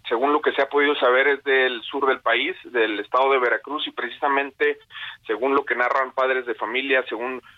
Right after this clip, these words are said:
lo que se ha dicho en las últimas horas, bueno, pues era objeto de bullying precisamente por esa situación. También se hacía mucho, eh, los padres señalan que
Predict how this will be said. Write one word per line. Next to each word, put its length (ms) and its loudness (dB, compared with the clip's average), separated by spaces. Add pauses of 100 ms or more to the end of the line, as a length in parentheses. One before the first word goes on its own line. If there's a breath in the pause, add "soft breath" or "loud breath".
(100)
lo 180 0
que 120 -2
se 120 0
ha 60 2
dicho 320 -6
en 60 -2
las 160 0
últimas 440 -2
horas, 280 4
bueno, 260 0
pues 220 0
era 260 4
objeto 420 -2
de 60 2
bullying 280 -4
precisamente 640 0
por 200 0
esa 220 0
situación. 640 0 (340 soft breath)
También 320 -2
se 80 2
hacía 320 2
mucho, 800 2
eh, 420 2
los 180 -8
padres 320 2
señalan 480 -4 (300 loud breath)
que 140 -4